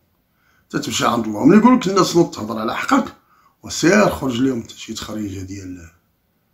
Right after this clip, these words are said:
ما نعرف بغيناها إسلامية، ولا بغينا الشريعة ولا الشعرية ولا،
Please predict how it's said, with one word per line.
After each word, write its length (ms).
ما 140
نعرف 320
بغيناها 800
إسلامية، 1000
ولا 140
بغينا 760
الشريعة 800
ولا 80
الشعرية 880
ولا، 240